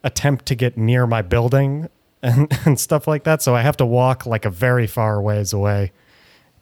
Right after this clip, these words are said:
And a lot of them don't speak English, so it's hard for me to do that as well. And I understand it's hard for them to understand me. And I think the one person got really angry at me and left my food in the parking lot,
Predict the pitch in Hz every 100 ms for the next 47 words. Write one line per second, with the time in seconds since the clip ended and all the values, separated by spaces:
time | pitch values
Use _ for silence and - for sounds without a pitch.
0 | - 120 160 190 151 143 135 - 113 120
1 | 110 113 - 110 104 - - 117 101 117
2 | 101 98 90 107 110 104 95 110 117 104
3 | 104 101 - 107 - 110 - 107 104 98
4 | 95 - _ - _ 120 113 - 131 113
5 | 101 107 135 - - - - _ 107 110
6 | 110 127 98 113 110 110 117 110 131 101
7 | 110 107 110 113 110 107 110 113 117 120
8 | 117 101 117 - 113 - 120 104 - 110
9 | - 131 131 139